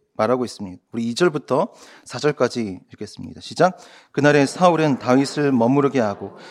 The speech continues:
그의 아버지의 집으로 다시 돌아가기를 허락하지 아니하였고 요나단은 다윗을 자기 생명같이 사랑하여 더불어 언약을 맺었으며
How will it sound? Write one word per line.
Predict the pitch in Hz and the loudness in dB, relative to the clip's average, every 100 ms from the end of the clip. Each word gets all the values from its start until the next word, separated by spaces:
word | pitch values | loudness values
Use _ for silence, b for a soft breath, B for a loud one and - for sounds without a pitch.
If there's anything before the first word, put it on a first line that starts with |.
| B | B
그의 | - 160 | -2 2
아버지의 | 143 127 156 147 156 | 4 4 0 0 -4
집으로 | - 123 123 156 | -4 -4 0 -2
다시 | 139 113 139 | -4 -8 -6
돌아가기를 | 127 131 127 110 123 151 | 0 2 2 0 -2 -2
허락하지 | 156 185 - 131 - | 0 -4 -2 -8 0
아니하였고 | 139 113 101 92 - 92 - B B B B 143 | 0 0 -4 -8 -14 -20 -20 B B B B 2
요나단은 | 165 165 156 165 135 | 4 4 4 2 2
다윗을 | 135 147 156 160 | 2 2 0 -6
자기 | 120 123 151 | -6 -8 -6
생명같이 | - 208 220 202 175 - 160 | 0 2 4 2 -2 -4 -10
사랑하여 | 151 143 123 120 156 190 B B | -2 0 2 2 0 -2 B B
더불어 | 123 120 143 | 0 4 4
언약을 | 135 113 135 131 | 4 2 0 2
맺었으며 | 123 101 123 - - 95 | 0 -2 -6 -8 -10 -10